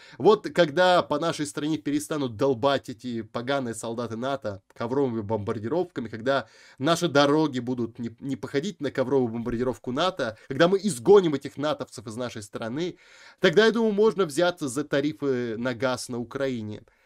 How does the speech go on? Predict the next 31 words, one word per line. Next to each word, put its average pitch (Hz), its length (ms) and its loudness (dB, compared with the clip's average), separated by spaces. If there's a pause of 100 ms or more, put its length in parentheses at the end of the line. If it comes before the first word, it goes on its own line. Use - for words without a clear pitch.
(240)
Только 151 220 -4
сначала 156 400 -2
свои 139 260 -2
тарифы 120 380 -6
надо 107 200 -6
поработать 110 560 -6
над 107 220 -10
ними. 107 340 -12 (320)
Да, 143 280 4
и 127 80 2
надо 139 220 -2
ещё, 123 760 -6 (260)
надо 139 240 -4
ещё 113 640 -8 (600)
плохо 202 320 2
надрываться 147 640 -2
во 98 320 -4
внешней 135 380 -6
политике, 170 420 -6
пока 143 260 -6
у 143 60 0
тебя 135 220 -2
внутри 135 360 -8
страны 151 440 -6
всё 110 400 -6
шатается, 139 640 0
и 117 40 -8
твоя 127 280 0
экономика 139 460 -6
всего 131 260 -4
лишь 117 260 -6